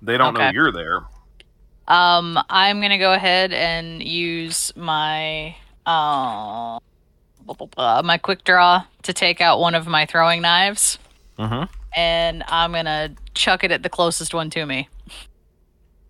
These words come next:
Speaker 1: Okay. Um, that's gonna be a different one than the one that Greg just hit, or, uh, Chef just hit, for the record.
Speaker 2: Okay.
Speaker 1: But they're all equally on fire at the moment,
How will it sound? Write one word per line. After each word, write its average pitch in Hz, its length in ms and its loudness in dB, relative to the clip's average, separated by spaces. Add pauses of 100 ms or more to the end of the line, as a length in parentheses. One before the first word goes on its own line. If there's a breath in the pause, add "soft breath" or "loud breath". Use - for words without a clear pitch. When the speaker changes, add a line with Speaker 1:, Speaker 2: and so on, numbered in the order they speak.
Speaker 1:
Okay. 139 180 2 (540 loud breath)
Um, 104 180 -2
that's 135 160 2
gonna 156 180 4
be 143 120 4
a 123 40 2
different 120 320 0
one 113 120 0
than 110 100 -4
the 107 80 -2
one 107 240 0
that 101 240 -2
Greg 98 280 -2
just 92 240 -12
hit, - 220 -8
or, 101 240 4
uh, 101 120 6
Chef 107 260 -2
just 98 180 -8
hit, - 160 -4
for 95 100 -8
the 80 80 -8
record. 80 340 -6 (520)
Speaker 2:
Okay. 196 220 -6 (2750)
Speaker 1:
But 85 100 -16
they're 92 180 -2
all 92 420 -2
equally 87 440 -12
on 80 220 -8
fire 69 580 -6
at - 100 -20
the - 60 -14
moment, 71 320 -14